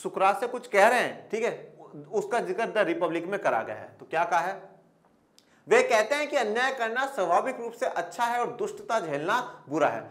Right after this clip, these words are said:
तो ग्लोइकोन ने क्या बात कही, बड़े ध्यान से सुनना आप लोग। वो कहते हैं कि अन्याय करना स्वाभाविक रूप से अच्छा है, मतलब कि जब हम किसी के साथ गलत करें ना, तो ये अच्छा है।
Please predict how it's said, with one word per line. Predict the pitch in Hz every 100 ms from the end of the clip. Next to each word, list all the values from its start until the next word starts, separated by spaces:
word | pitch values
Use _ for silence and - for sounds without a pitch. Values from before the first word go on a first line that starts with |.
| -
तो | 220
ग्लोइकोन | 175 160 220 254 262 254
ने |
क्या | 254 247
बात | 233 226 233
कही, | 240
बड़े | 180 147 254
ध्यान | 214 190 208
से | 208
सुनना | 196 170
आप | 143 -
लोग। | 110 - - _ -
वो | 233
कहते | 240 240 294
हैं | 294
कि |
अन्याय | 285 196 208 226 285 294
करना | 285 214 233 294 247 170 - - -
स्वाभाविक | - 202 190 269 302
रूप | 262 240
से | 233
अच्छा | 160 - -
है, | 104 - 135
मतलब | 165 240 285 381 - - _ _
कि | 269
जब | 277 277
हम | 233 202 285
किसी | 294 302 294
के | 311
साथ | 294 294
गलत | 233 269 269
करें | 269 247
ना, | 247 214 - -
तो | 269
ये | 247
अच्छा | 208 - -
है। | -